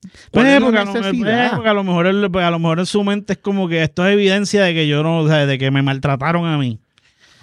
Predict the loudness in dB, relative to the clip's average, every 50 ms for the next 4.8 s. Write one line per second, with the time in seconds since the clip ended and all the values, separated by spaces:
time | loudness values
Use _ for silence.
0 | -8 -8 -6 -4 -2 -2 0 0 0 0 -2 -4 -6 -10 -8 -4 -2 -2 0 0
1 | -2 -2 -2 -2 -2 2 2 4 4 4 4 2 2 2 2 2 0 -2 0 0
2 | 2 2 4 2 2 0 0 -2 -2 0 0 0 0 0 -2 -2 0 0 0 0
3 | 0 -2 -2 -2 0 0 2 2 2 0 -2 -2 -4 -4 -2 -2 0 -2 0 0
4 | 0 0 0 0 0 0 0 0 0 0 0 -2 -4 -6 -6 -8